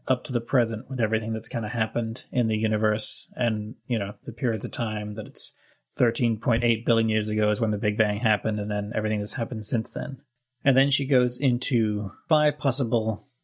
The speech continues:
finales for the universe. We have the Big Crunch, the heat death, the Big Rip, vacuum decay, and the bounce. And then she spends multiple chapters on each one.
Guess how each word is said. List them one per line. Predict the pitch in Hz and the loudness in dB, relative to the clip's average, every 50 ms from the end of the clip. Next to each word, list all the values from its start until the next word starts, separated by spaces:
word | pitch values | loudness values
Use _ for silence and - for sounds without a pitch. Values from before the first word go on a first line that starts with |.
| _ _ _ _ _ _ | _ _ _ _ _ _
finales | - - 135 113 107 104 104 107 104 98 92 95 92 - | -4 -2 0 0 2 2 2 2 0 0 -2 -4 -4 -4
for | - - 110 | -4 -4 -6
the | 101 107 95 95 92 87 - - | -6 -6 -8 -8 -10 -14 -10 -4
universe. | 131 123 113 107 107 101 104 101 101 - - - - - - - - | -2 0 0 0 -2 -2 -4 -4 -4 -4 -4 -2 -2 -4 -4 -6 -4
We | 131 | -2
have | 110 107 98 | 0 0 -2
the | - - | -2 -4
Big | 107 - 117 113 110 | 0 0 0 0 0
Crunch, | - - 143 120 117 120 117 - - - - - - - | 0 2 4 4 4 2 0 -2 0 0 0 -2 -4 -6
the | - 113 | -6 -2
heat | - 127 127 131 - - | 0 0 0 0 -2 0
death, | - 131 117 117 117 117 - - - - - - _ | 2 2 2 2 0 -2 -6 -10 -12 -14 -14 -12 _
the | - 120 | -8 -8
Big | 107 - - 117 110 110 | -2 0 2 2 2 2
Rip, | 117 117 117 117 117 117 - _ _ _ _ _ _ _ _ _ _ _ _ _ _ - | 2 2 2 2 2 0 -8 _ _ _ _ _ _ _ _ _ _ _ _ _ _ 2
vacuum | - 123 113 113 - 139 120 117 110 | 2 2 2 2 0 0 2 2 2
decay, | 117 110 - 139 117 113 113 110 110 110 - - - | 0 0 2 4 4 4 4 2 2 0 0 0 2
and | 120 113 107 107 104 104 104 | 2 2 2 0 -2 -4 -6
the | 107 | -6
bounce. | 107 113 107 101 98 - - - - | -2 -2 -2 -2 -2 -4 -6 -4 -2
And | - 123 113 | 0 0 0
then | 110 107 110 | 0 0 -2
she | - 127 | -2 -4
spends | 120 - - 123 117 110 107 104 - - - | -4 -4 -4 -2 -2 -2 -2 -4 -4 -2 -2
multiple | 120 123 131 127 117 | -2 -2 -2 -4 -4
chapters | - 139 117 113 113 - 120 110 107 | 0 0 0 0 -2 -4 -6 -4 -4
on | 101 98 107 | -6 -4 -2
each | 107 110 110 - - - | -2 -2 -2 -4 -4 -4
one. | 113 107 107 104 104 104 107 | -2 -2 -2 -2 -2 -4 -6